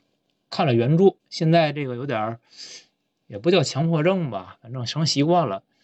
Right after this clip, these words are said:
凡是这种有原著的，而且就是原著比较，嗯，比较有名气的或者比较有地位的，我都愿意拿原著和电影对起来看，对照着看。英国病人的原著作者是加拿大的作家迈克尔·翁达杰。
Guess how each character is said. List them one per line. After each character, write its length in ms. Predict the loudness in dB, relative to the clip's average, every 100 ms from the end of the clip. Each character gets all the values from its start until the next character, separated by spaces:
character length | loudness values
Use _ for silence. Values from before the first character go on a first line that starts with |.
| _ _
凡 220 | -2 0
是 180 | 0 2
这 160 | 0
种 260 | 0 -2 -2
有 380 | -2 -4 -4 0
原 240 | 0 2
著 180 | 2 2
的， 60 |
而 160 | 2 -2
且 200 | -2 -2
就 100 | 0
是 80 | 2
原 240 | 2 2
著 160 | 2 0
比 120 | -2
较， 440 | -2 -2 -2 -6 -14 _ _ _ _ _ _ _
嗯， 280 | -14 -12 -12 -12 -12 -12
比 120 | -6
较 160 | 0 0
有 120 | 0
名 240 | -4 -2
气 240 | -2 0 0
的 80 | 0
或 80 |
者 80 | -2
比 60 | 0
较 40 |
有 80 | -2
地 240 | -2 0
位 220 | 2 2 -2
的， 100 | -8
我 80 | -4
都 120 | 2
愿 220 | 2 0
意 20 | -2
拿 220 | -2 -2
原 220 | 0 0
著 100 | -2
和 100 | -2
电 160 | -2 -4
影 120 | -8 _
对 140 | -2
起 100 | -2
来 140 | -2 -6
看， 260 | -8 -8 _ _
对 120 | 0
照 120 | 0
着 120 | 0 -6
看。 240 | -16 -20 _ _ _ _ _ _ _ _ _ _ _ _ _ _ _
英 160 | 2 4
国 140 | 6
病 180 | 6 6
人 100 | 6
的 100 | 4
原 200 | 4 2
著 120 | 0
作 220 | 4 4
者 220 | 4 0
是 320 | -2 0 0 0
加 120 | 0
拿 120 | 2
大 140 | 0 0
的 100 | 0
作 300 | 2 2 0
家 320 | -4 -4 -4
迈 240 | -4 -4
克 120 | -6
尔· 60 | -14 -12
翁 140 | -6
达 180 | -4 -2
杰。 320 | 0 -2 -4